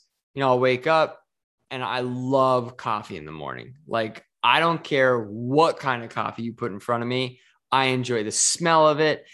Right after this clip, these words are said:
the whole experience of it. I look forward to it all day, every day. And Erica will always somehow, you know, brew me a cup of coffee and just, and put it there. It's ready to go. It's scalding hot. I love it.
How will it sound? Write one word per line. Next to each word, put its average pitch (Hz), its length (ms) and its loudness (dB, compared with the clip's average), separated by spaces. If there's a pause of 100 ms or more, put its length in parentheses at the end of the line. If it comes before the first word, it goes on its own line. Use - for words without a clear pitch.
(180)
the 120 80 -4
whole 113 240 -2
experience 151 680 0
of 143 160 2
it. 139 180 -4
I 139 120 2
look 127 240 -2
forward 151 500 -4
to 147 180 -2
it 143 100 -4 (160)
all 165 400 4
day, 123 480 2 (360)
every 123 360 -2
day. 117 420 -6 (520)
And 123 180 -4
Erica 131 400 0
will 123 180 0
always 123 680 4 (440)
somehow, 120 840 -4
you 104 140 -10
know, 110 160 -6
brew 131 200 0
me 139 160 0
a 131 40 -2
cup 131 200 -4
of 131 100 -2
coffee 113 500 0
and 110 120 -8
just, 110 200 -10 (240)
and 117 160 -12
put 127 120 -4
it 120 100 -6
there. 117 200 0
It's 110 140 -8
ready 113 180 -4
to 113 80 -6
go. 107 300 -6
It's 87 200 -8
scalding 113 420 -2
hot. 104 440 -4
I 101 80 -4
love 107 360 -4
it. 110 220 -4